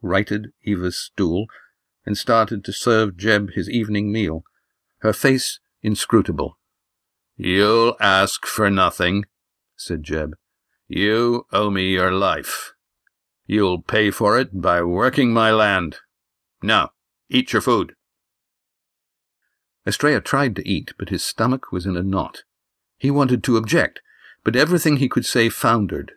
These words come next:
because he had no alternative, no bargaining position, no power at all. Opposite him, across the table, Jeb put food into his mouth and chewed stolidly,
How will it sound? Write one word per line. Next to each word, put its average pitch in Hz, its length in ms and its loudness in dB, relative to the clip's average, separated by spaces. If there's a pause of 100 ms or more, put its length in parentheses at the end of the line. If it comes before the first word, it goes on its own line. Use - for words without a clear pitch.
because 104 300 -4
he 107 140 0
had 92 260 -4
no 90 200 0
alternative, 107 720 0 (480)
no 104 240 4
bargaining 98 560 2
position, 90 560 0 (400)
no 87 400 0
power 73 560 0
at 82 100 -6
all. 73 460 -4 (1160)
Opposite 123 460 0
him, 110 240 0
across 101 400 0
the 110 120 -2
table, 78 420 0 (480)
Jeb 107 340 2
put - 240 -2
food 113 420 0
into 107 240 0
his 101 140 2
mouth 98 420 0
and 87 160 -4
chewed 107 480 -2
stolidly, 95 680 0